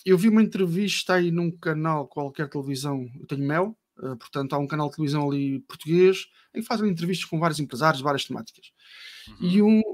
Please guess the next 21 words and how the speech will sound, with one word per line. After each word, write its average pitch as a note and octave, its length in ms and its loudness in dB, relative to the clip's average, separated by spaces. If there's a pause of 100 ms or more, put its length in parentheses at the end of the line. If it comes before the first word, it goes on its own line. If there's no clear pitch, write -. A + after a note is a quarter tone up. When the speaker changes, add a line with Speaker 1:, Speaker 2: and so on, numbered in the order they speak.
Speaker 1:
e G3+ 140 2
uma G3+ 340 2
pessoa F3+ 340 0
que - 60 -8
lá E3+ 200 4
foi G3 400 0
ligada E3+ 400 4
ao, D3+ 140 0
tinha E3+ 160 -2
uma D#3+ 100 4
empresa D#3 300 0
ligada C#3+ 240 -2
ao C#3+ 60 -4
digital, D#3+ 340 0
bastante D#3+ 280 -6
conceituada C#3+ 500 -2
e - 20 -6
são - 160 -8
daqui C#3 200 -8
do B2+ 80 -12
Porto, F3 300 -2